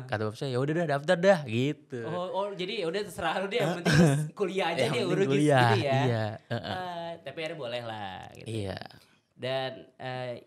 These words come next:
Speaker 2: akhirnya lu masuk I K J. Hal yang menarik menurut lo mengenai film dan proses
Speaker 1: Iya.
Speaker 2: produksi?
Speaker 1: Ya, di balik, di balik, eh, bikin film itu sendiri sih yang menarik.
Speaker 2: Setelah ta-, akhirnya lu kuliah di I K J, waktu itu penasaran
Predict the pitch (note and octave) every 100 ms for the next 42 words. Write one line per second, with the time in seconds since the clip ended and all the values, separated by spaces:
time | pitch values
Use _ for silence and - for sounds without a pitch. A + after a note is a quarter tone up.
0 | _ _ _ A#2 A#2+ D#3 C#3+ - B2 -
1 | A2 G#2+ G#2+ - _ C3+ C#3 D3 D3 C#3+
2 | C3+ C#3 - _ _ _ _ C3+ B2+ C3
3 | B2+ D3+ D#3+ - _ _ B2+ A#2+ A#2 A2+
4 | B2 C#3 A2+ A2 A2+ A#2 - A#2+ D#3 -
5 | _ _ _ _ _ _ _ _ A#2+ A2+
6 | A2+ A2 A2+ _ _ - B2 B2+ C#3 C3+
7 | - - - C3+ C3 C3 B2+ B2+ C3 C3
8 | B2+ B2+ A#2+ A#2 A#2+ A#2 A#2+ A2+ G#2 G2
9 | F#2+ F#2+ - _ _ - D#3+ D#3 D#3 E3
10 | D3+ C#3+ C#3 C3+ C#3 D3+ D3 C#3 B2+ A#2+
11 | A#2+ A2+ C3+ C#3+ B2 C3 B2 - - -
12 | A2+ A2+ A2 B2+ C3+